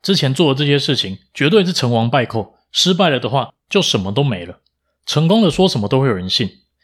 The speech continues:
我要讲的是，小部位的情况之下，在设定的交易条件底下，要怎么尽可能的扩大获利。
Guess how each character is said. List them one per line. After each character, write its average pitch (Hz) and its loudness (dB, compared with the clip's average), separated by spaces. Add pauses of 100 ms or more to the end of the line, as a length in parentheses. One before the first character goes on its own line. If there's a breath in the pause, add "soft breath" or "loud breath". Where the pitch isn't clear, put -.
(240 soft breath)
我 110 -4
要 180 2
讲 123 -2
的 95 -8
是， - -6
小 120 0
部 214 -2
位 196 2
的 147 -2
情 120 -4
况 135 0
之 123 -4
下， 117 -6 (180)
在 185 -2
设 196 2
定 190 0
的 135 0
交 156 0
易 - -2
条 110 -4
件 120 -2
底 95 -8
下， 98 -8 (240)
要 208 0
怎 120 -4
么 107 -2
尽 196 2
可 120 -2
能 98 -2
的 110 -2
扩 143 -2
大 120 0
获 110 -2
利。 98 -8